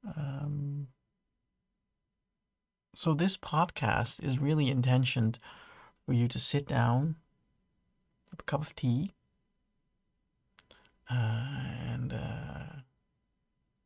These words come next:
just listen to what I'm saying.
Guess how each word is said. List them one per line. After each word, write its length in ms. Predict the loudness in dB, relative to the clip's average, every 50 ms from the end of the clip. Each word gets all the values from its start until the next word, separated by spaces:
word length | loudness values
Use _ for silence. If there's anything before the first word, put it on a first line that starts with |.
| _ _ _ -12
just 320 | -10 -8 -8 -8 -8 -6
listen 460 | -6 -4 -4 -4 -4 -4 -4 -6 -8 -12 _ _ _ _ _ _ _ -16
to 60 | -10
what 120 | -6 -4 -2
I'm 140 | -2 -2 -2
saying. 460 | -4 -4 -4 -4 -4 -4 -6 -10